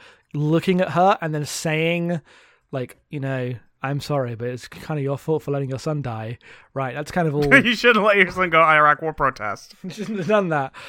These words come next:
Speaker 1: But he's not being, they, they, they are underwriting him intentionally. They are trying to make
Speaker 2: Yes.
Speaker 1: it so that, like, he is the sinister bad guy that's holding back his threats because he's that powerful.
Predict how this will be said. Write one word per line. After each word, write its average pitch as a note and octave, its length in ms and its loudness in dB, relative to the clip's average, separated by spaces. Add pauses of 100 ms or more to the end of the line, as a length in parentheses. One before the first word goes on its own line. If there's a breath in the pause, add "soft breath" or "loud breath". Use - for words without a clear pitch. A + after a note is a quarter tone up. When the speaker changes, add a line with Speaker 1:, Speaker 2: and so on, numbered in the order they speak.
(160 loud breath)
Speaker 1:
But F3+ 240 6 (160 soft breath)
he's C4 320 4
not A#3+ 240 2
being, F#3 520 2 (640)
they, G#3+ 240 4
they, C#4 280 6
they B3+ 100 4
are B3 120 6
underwriting A3 600 4
him E3+ 220 -2
intentionally. A2+ 580 -10
They A2+ 120 -12
are B2 100 -6 (200)
trying F#3 240 2
to G3+ 80 -4
make F3 180 2
Speaker 2:
Yes. F3 100 -4
Speaker 1:
it - 20 -8
so E3+ 120 2
that, D3 140 -2
like, C3+ 240 -8 (260 loud breath)
he D3+ 220 -4
is B2+ 200 -8 (200 soft breath)
the C#3 80 -4
sinister F#3+ 380 2
bad E3 260 2
guy C#3+ 160 -2
that's - 260 -14
holding F3+ 500 4
back G#3 340 4
his D3+ 180 -6
threats - 380 -6
because D3 320 -8
he's C#3 180 -8
that D3 200 -6
powerful. B2 580 -12